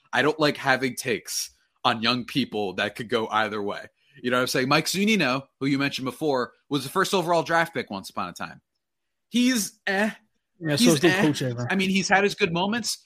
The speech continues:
Speaker 1: really good defensive player, lots of power. But we talk about Salvador Perez not getting on base enough.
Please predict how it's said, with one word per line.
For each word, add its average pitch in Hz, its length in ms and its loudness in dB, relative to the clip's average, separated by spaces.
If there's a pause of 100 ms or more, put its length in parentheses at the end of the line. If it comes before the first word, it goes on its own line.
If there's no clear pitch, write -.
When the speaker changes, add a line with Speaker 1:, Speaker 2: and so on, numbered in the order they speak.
(120)
Speaker 1:
really 156 260 -2
good 185 160 -2
defensive 170 480 -6
player, 202 380 -2 (180)
lots 143 400 -2
of 156 80 -12
power. 175 520 2 (140)
But 139 200 0
we 185 80 0
talk 180 240 4
about 123 180 -2
Salvador 120 420 2
Perez 170 360 2
not 113 160 -4
getting 107 220 -4
on 101 160 -6
base 104 260 -4
enough. 104 200 -6